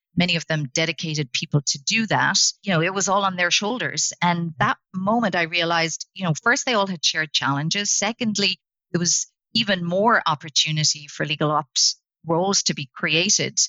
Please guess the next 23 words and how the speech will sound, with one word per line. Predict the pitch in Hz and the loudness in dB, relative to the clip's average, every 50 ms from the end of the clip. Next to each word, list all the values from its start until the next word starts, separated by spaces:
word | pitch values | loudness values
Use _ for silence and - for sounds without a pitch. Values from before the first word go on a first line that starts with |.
| - _ _ - | -4 _ _ -2
in | 160 156 151 | 0 2 2
the | 151 - | 2 2
in-house | - 175 190 208 202 175 143 143 - - - _ _ _ _ _ - | 0 0 2 2 4 2 2 0 -2 -6 -6 _ _ _ _ _ -4
legal | 156 156 147 - 156 139 - | -4 -2 0 0 0 0 0
arena. | - 160 147 151 151 151 147 139 151 143 _ _ _ _ _ _ - | -2 -2 -2 0 0 2 2 2 2 0 _ _ _ _ _ _ -2
And | - 175 170 170 | 0 0 2 2
also | 165 175 - - - - 202 175 170 | 2 0 0 0 0 0 2 0 0
that | 156 170 165 160 160 156 - | 0 0 0 2 0 0 -2
this | - 220 - - - | -2 -2 0 0 0
was | 269 247 - | 0 0 2
not | 233 233 226 - _ _ - - | 2 2 2 0 _ _ -10 -6
a | - - | -6 -4
competitive | - - 190 - 202 208 190 202 185 185 165 170 | -2 -2 -2 0 0 0 0 0 0 -2 -2 -2
area. | - 202 214 220 190 156 | 0 2 2 2 2 2
This | 147 190 208 - | 2 2 0 0
was | 254 233 233 | 0 2 2
an | 220 | 2
area | 208 208 208 196 196 185 | 4 4 2 2 2 0
where | 175 190 180 180 175 _ _ - | 0 0 0 0 0 _ _ -6
we | 185 190 | -2 2
all | 180 170 214 254 | 4 4 4 2
could | - - - 156 127 - | 0 -2 -4 -4 0 0
share | - - - 143 117 135 - - | 2 2 2 2 2 2 0 0